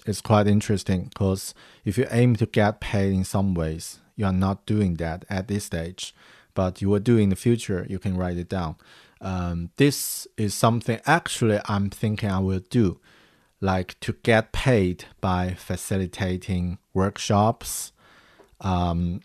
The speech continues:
I think that could be something can really provide value for people,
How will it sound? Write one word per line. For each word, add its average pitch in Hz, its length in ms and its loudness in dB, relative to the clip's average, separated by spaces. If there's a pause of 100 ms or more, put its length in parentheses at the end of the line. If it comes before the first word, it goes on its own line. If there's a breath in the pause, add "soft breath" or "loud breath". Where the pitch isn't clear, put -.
I 104 100 0
think 110 300 2
that 104 260 2
could 92 220 -4
be 95 140 2
something 98 560 0
can 92 240 0
really 95 220 2
provide 92 480 2
value 107 600 2
for 90 220 -2
people, 143 520 0